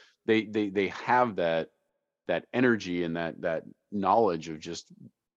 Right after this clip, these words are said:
who's gonna do what, who's gonna zig before they zag kind of a thing that you just can't teach 'cause they've just been playing together for so long. So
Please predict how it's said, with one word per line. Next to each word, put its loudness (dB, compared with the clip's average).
who's 0
gonna 2
do 0
what, 6
who's 0
gonna 0
zig -2
before -4
they -4
zag 0
kind -6
of -10
a -12
thing -14
that -8
you -12
just -8
can't -10
teach -10
'cause -12
they've -6
just -18
been -10
playing -6
together -6
for -16
so -8
long. -2
So -6